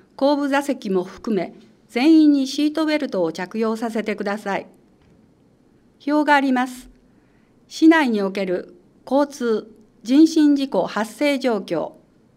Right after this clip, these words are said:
発生件数、本年九十七件、前年百十三件、増減数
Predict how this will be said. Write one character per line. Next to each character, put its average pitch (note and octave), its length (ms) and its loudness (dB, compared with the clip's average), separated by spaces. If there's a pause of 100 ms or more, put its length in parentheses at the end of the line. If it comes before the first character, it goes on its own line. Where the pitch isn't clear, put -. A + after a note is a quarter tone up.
(760)
発 A3+ 240 -4
生 D4+ 220 0
件 C4+ 260 -2
数、 E3 320 -8 (560)
本 D4 280 4
年 F3+ 280 0 (280)
九 D4+ 240 2
十 G#3 220 -2
七 F3+ 300 -2
件、 F#3 260 -8 (840)
前 A#3+ 140 4 (120)
年 B3 300 -2 (200)
百 C4+ 320 0
十 D4 240 -2
三 B3+ 280 -4
件、 - 280 -6 (720)
増 C4 220 2
減 C4+ 240 0
数 F3 360 -8